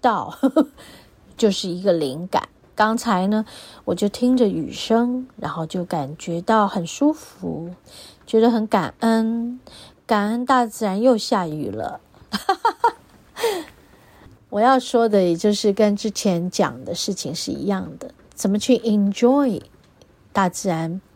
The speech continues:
赐予我们的每一天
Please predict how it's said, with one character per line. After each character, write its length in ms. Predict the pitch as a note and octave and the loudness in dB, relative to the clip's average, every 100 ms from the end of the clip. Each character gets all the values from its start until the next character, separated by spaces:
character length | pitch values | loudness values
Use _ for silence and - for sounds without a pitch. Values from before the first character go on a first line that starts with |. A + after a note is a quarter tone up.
| _ _ - _ _ _ _ _ | _ _ -20 _ _ _ _ _
赐 240 | - - C4+ | -2 4 6
予 120 | G3 | 6
我 220 | F3+ D#3 | 2 0
们 240 | - - A2 | -6 -14 -14
的 80 | - _ _ _ _ _ _ | -16 _ _ _ _ _ _
每 220 | F#3 F3+ | 0 2
一 80 | G3 | 0
天 420 | - B3 A#3+ B3 | 2 2 2 -2